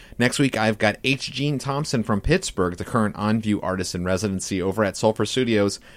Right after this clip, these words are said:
coming in to talk about the Rainbow Connection Project. Plus, I'll have a field note with Kelly Boehmer to talk about her show at Cedar House Gallery. On February twelfth, I'll be airing my sit-down interview with Amy Pleasant from Laney Contemporary,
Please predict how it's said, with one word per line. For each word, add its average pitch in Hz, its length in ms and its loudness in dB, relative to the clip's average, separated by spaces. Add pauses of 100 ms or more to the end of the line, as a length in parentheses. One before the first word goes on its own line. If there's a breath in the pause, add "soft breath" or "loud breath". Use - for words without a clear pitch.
(220 loud breath)
coming 190 320 2
in 127 160 0
to 127 100 -2
talk - 300 -2
about 110 260 0
the 117 100 2
Rainbow 123 380 2
Connection 123 540 -2
Project. 80 580 -4 (400 loud breath)
Plus, 127 220 2
I'll 113 100 4
have 110 160 0
a 95 60 0
field 131 320 2
note 131 180 2
with 101 180 -2
Kelly 98 320 -2
Boehmer 90 360 -2
to 117 100 -4
talk 101 240 -2
about 90 240 0
her 90 140 -2
show 92 360 0
at 85 200 -4 (200)
Cedar 107 380 -2
House 85 460 -6
Gallery. 85 580 0 (720 loud breath)
On 113 160 0
February 120 340 2
twelfth, 143 300 -2
I'll 170 80 2
be 143 180 0
airing 131 240 0
my 123 140 0
sit-down 123 680 -2
interview 110 600 0
with 95 280 -2
Amy 107 320 0
Pleasant 104 480 -6
from 95 180 -2
Laney 98 260 -2
Contemporary, 117 760 2